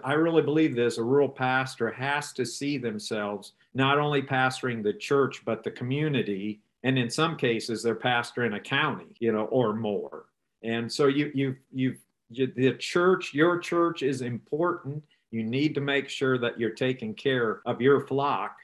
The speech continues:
but you need to add to the flock. And so, uh, that aspect, and I, I think, again, back to this, I, I could,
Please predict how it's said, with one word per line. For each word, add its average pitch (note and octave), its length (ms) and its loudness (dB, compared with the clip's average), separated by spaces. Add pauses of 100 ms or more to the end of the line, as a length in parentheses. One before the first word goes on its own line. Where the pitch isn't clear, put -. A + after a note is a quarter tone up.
(380)
but B2 380 0
you B2+ 180 0
need C#3 180 2
to A#2 140 2
add D#3+ 280 4
to C3 100 2
the G2+ 140 -6
flock. F2 500 -10 (260)
And A#2 280 -4
so, A#2+ 640 2 (340)
uh, G#2+ 300 0
that C#3 420 2
aspect, D3 840 0
and C3 200 -2
I, C3+ 220 0
I C#3+ 160 -2
think, D#3+ 440 -8 (120)
again, A#2+ 480 -4
back A#2+ 360 -2
to A#2+ 100 -2
this, A2 400 -2 (380)
I, A2 340 -8
I A2+ 40 -4
could, G#2+ 220 -8